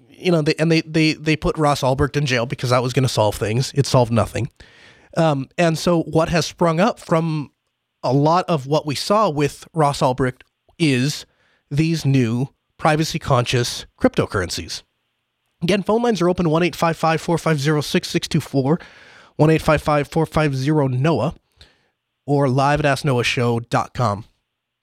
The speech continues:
Another currency that I'm seeing, uh, a lot lately is, uh, Crowdcoin.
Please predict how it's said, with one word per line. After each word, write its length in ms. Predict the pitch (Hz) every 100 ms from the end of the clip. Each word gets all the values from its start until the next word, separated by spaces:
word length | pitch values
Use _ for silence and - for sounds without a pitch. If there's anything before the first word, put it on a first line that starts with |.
| _ _ -
Another 300 | 208 247 247
currency 360 | 214 214 220
that 120 | 196
I'm 80 | 180
seeing, 380 | 160 180 180 175
uh, 220 | 165 156
a 80 | 160
lot 320 | 151 160 170
lately 340 | 160 156 160 156
is, 420 | 139 135 131 127
uh, 120 | 120
Crowdcoin. 640 | - - 196 - 104 85